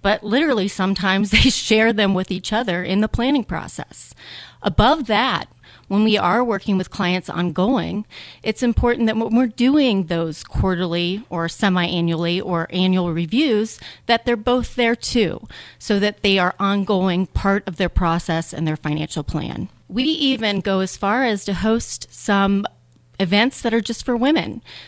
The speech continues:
So we'll tell our women clients that are married to leave their spouses at home, and we'll ask them to invite other people, their good friends, to come along with them, and we'll discuss some of the considerations that they need to take into consideration that are maybe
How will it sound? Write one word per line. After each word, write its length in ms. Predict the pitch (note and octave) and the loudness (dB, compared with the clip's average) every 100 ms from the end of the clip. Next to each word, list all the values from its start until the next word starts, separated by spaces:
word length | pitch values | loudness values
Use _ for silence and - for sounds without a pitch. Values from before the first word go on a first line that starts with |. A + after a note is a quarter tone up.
| - | -8
So 260 | - G#3+ | 2 4
we'll 300 | G#3 A3+ B3 | 4 4 2
tell 320 | - C4 A#3+ A#3+ | 0 2 4 4
our 140 | A#3+ | 2
women 280 | G#3+ A3 B3 | 2 2 2
clients 400 | A#3 G3 B3 - | 2 2 2 0
that 80 | A3+ | 0
are 80 | |
married 500 | A3+ F#3 F3+ F#3+ B3 - - - - - - | 2 2 2 0 -2 -6 -14 -20 -20 -16 -4
to 200 | F#3 G#3+ | -2 0
leave 260 | F3+ G3 | 0 0
their 100 | G#3+ | 0
spouses 440 | - F#3+ G3+ G#3+ A3+ | 0 0 0 0 -2
at 100 | A#3 | 2
home, 420 | D4+ F#4 - G3+ - - - - | 2 2 -2 -6 -12 -20 -10 0
and 160 | G#3 A#3 | 2 4
we'll 140 | G#3+ | 4
ask 240 | F#3+ G#3+ | 2 0
them 240 | - G3 G#3+ | 0 0 0
to 160 | - | 0
invite 560 | F#3 F#3+ E3+ E3+ - - - - | 0 0 0 0 -2 -8 -20 -6
other 200 | F3 F#3 | -4 -2
people, 380 | F3+ F#3+ F3 G#3+ | -4 -4 -2 -2
their 160 | G3 F#3 | 0 -2
good 180 | F3+ - | -4 -6
friends, 360 | F3+ F3 G#3 | -4 -2 -2
to 80 | G#3+ | -4
come 180 | - F3 | -2 0
along 300 | F#3+ G#3 G#3+ | 0 0 2
with 160 | B3+ | 0
them, 280 | G#3 E3 F#3 - | -2 -4 -4 -2
and 220 | G3 A3 | 0 0
we'll 80 | B3 | 0
discuss 760 | B3 - - D4 F#3+ F3+ - - - | -4 -6 -2 0 0 -2 -8 -10 -18
some 260 | - A3 G#3+ | -6 0 0
of 80 | G#3 | 0
the 60 | |
considerations 800 | - G#3 - G3 F#3+ F#3+ - F#3 | 0 0 0 -2 0 -2 0 -2
that 240 | F#3+ F3 E3+ | -2 -6 0
they 160 | G3 | 2
need 160 | G3+ F#3+ | 4 0
to 80 | F#3+ | -2
take 260 | F#3+ E3+ | -4 -2
into 160 | F3+ E3+ | -2 -2
consideration 800 | G3 E3+ F3+ F3 D#3+ D#3+ F#3 F3+ | -2 -2 -2 -2 -2 -2 -2 -2
that 140 | G3+ | 0
are 80 | A3+ | 0
maybe 400 | A#3 B3+ A3+ F#3 | 2 2 2 -2